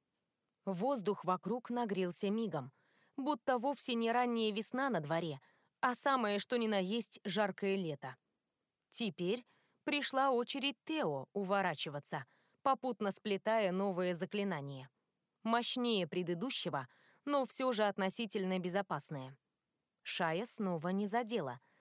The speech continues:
Как и всякий оборотень, он не по-людски ловок и почти невосприимчив к магии, что немного нечестно. Новая атака прервалась, толком не начавшись.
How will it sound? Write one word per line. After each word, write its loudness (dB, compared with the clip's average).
Как 0
и -2
всякий 0
оборотень, 0
он 4
не 2
по-людски 0
ловок -4
и -4
почти -4
невосприимчив -2
к -10
магии, -4
что -4
немного 2
нечестно. -4
Новая 4
атака -2
прервалась, 0
толком 2
не 0
начавшись. -4